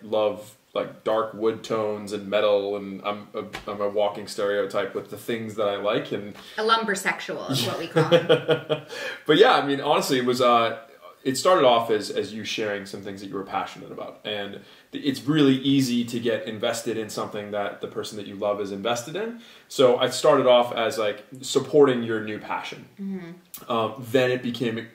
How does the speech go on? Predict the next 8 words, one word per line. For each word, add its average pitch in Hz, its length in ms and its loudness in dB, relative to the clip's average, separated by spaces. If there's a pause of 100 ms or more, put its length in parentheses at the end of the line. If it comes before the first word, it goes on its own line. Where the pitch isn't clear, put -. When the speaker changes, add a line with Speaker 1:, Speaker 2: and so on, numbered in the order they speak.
Speaker 1:
overwhelming 110 560 -2
for 120 220 0
our 117 60 4
little 113 220 2
one 107 180 -4
bedroom. 101 460 -4 (420)
Uh, 110 480 0 (100)
and 117 540 -2